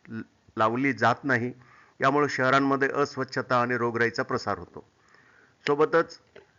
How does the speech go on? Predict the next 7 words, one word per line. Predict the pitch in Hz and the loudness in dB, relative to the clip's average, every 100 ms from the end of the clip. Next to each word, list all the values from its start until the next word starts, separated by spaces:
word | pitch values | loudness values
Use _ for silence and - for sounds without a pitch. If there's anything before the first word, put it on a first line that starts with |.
| _ _ | _ _
या | 147 165 | 0 0
समस्यांचं | 160 151 151 165 156 170 151 | 0 -2 0 -2 -2 -2 -2
निराकरण | 131 151 156 156 156 | 2 2 2 -2 -2
करण्यासाठीची | 170 143 147 147 139 147 143 | -2 -2 -2 -2 -6 -8 -6
जी | 143 151 | -4 -4
उपाययोजना | 127 - 151 156 151 143 135 | -6 2 4 4 2 0 -2
आहे | 120 87 | -2 -8